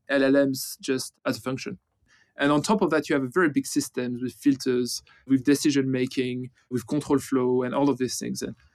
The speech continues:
what you want to regulate, if you want to regulate something, is the system. The system is, it's the product. So,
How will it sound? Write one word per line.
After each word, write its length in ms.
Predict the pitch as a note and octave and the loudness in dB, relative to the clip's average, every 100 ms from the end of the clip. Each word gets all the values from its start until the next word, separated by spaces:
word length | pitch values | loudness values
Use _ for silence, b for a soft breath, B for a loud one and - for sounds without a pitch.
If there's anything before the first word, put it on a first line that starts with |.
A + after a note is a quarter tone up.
| _ _ | _ _
what 280 | C#3 D#3+ - | 2 2 4
you 60 | A3+ | 6
want 160 | G#3+ | 6
to 60 | C#3+ | 4
regulate, 600 | B2 D3 E3 D3+ B2+ - | 4 4 4 2 2 -2
if 140 | - | -8
you 60 | - | -4
want 140 | C#3 | -6
to 100 | C3 | -2
regulate 320 | C3+ C3 A#2+ - | -2 0 -4 -2
something, 460 | D3 C#3+ A#2 A#2+ | -4 -4 -6 0
is 240 | D3+ C#3+ B2+ | 0 2 -2
the 100 | A#2 | -4
system. 460 | - - A#2 - _ - | -6 -8 -12 -16 _ -4
The 80 | C3+ | 0
system 320 | F#3+ G3+ F3+ | 2 4 2
is, 120 | C#3+ - _ _ _ | 0 -6 _ _ _
it's 200 | D#3 - | -4 0
the 120 | D3+ | 0
product. 440 | - D#3+ D3+ C3+ | 2 2 4 2
So, 260 | - C3 | 2 0